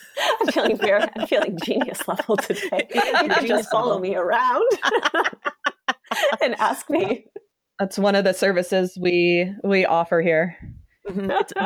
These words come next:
Speaker 2: It's, it's a secret service, though. We don't, we don't advertise it, but we will do it for you.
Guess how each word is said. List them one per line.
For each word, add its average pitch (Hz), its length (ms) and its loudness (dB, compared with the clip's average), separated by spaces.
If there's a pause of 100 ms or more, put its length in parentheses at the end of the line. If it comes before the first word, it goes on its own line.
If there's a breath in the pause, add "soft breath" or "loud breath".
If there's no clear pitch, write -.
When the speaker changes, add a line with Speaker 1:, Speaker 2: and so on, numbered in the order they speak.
Speaker 2:
It's, 220 200 -2
it's - 160 -4
a - 20 -18
secret 208 360 -2
service, 156 340 -2
though. 156 100 0
We 180 120 0
don't, 185 220 0
we 202 100 2
don't 208 200 0
advertise 170 540 0
it, 156 120 -6
but - 140 -2
we 170 120 0
will 165 180 0
do 147 200 -4
it - 160 -6
for - 140 -2
you. - 260 0